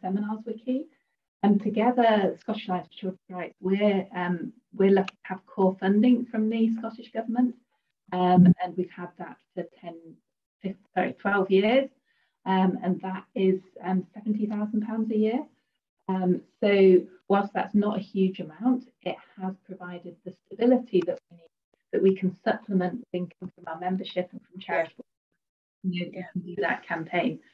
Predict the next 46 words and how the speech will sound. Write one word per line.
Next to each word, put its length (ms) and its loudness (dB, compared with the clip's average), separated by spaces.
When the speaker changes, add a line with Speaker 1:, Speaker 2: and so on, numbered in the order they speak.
Speaker 1:
So 120 -2
I'd 160 -2
say 120 4
that 280 2
core 320 2
funding 320 4
for 140 0
us 140 0
and 220 2
for 100 -8
another 280 -2
of 100 -4
a 100 -4
number 300 2
of 100 -2
other 200 0
children's 380 -12
organisations 760 -16
has 160 -20
been 140 -8
key. 220 -10
Speaker 2:
So, 100 -4
yeah, 240 2
that's 180 4
been 180 -2
key. 320 -4
Absolutely, 500 0
great. 300 2
Well, 140 2
it's 140 0
a 20 -8
good, 180 4
it's 100 -4
good, 220 2
it's 140 -4
good 160 2
to 40 -6
hear 220 4
that, 260 4
you 80 -4
know, 140 0
because 380 -4
this 160 0
is 60 -12
the, 220 6
the, 80 -4